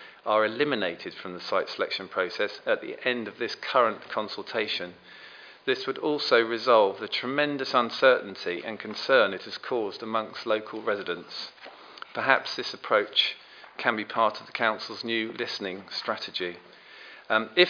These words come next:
five acres is still considered as suitable, uh, by Uttlesford, in the face of all the evidence that will be presented against it,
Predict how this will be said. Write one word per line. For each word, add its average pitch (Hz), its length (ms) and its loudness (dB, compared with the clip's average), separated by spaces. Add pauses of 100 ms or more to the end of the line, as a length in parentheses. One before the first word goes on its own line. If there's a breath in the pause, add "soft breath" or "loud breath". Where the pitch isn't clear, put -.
five 147 240 8
acres 131 320 4
is 151 140 2
still 110 240 0
considered 95 520 -4
as 92 120 -6
suitable, 104 580 -4 (200)
uh, 98 100 -2 (100)
by 110 140 8
Uttlesford, 98 540 0
in 104 120 -6
the 98 60 -6
face 131 360 2
of 107 140 -8
all 143 240 -2
the 131 120 4
evidence 104 460 2
that 104 100 0
will 110 120 -4
be 113 100 -8
presented 110 540 0
against - 440 0
it, 95 240 -4